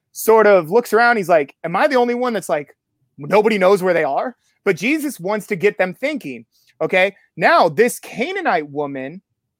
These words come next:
has confessed that Jesus is Lord and has confessed that he's son of David, okay? So whether or not she has Israelite blood in her,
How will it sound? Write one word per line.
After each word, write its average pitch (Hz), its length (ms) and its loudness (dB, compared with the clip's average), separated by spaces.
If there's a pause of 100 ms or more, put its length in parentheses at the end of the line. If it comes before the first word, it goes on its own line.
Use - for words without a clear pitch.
(200)
has 208 180 -2
confessed 269 600 0
that 208 160 0
Jesus 220 480 -4
is 147 180 -10
Lord 160 500 -2 (220)
and 196 160 0
has 208 140 0
confessed 240 380 -2
that 185 120 -2
he's 185 220 -10
son 226 200 -2
of 151 160 -6
David, 165 500 -4 (640)
okay? 175 380 0 (360)
So - 180 0
whether 302 240 4
or 339 60 0
not 269 180 0
she - 140 -6
has 233 160 0
Israelite 196 680 -2
blood 170 400 0
in 262 160 -4
her, 143 440 -6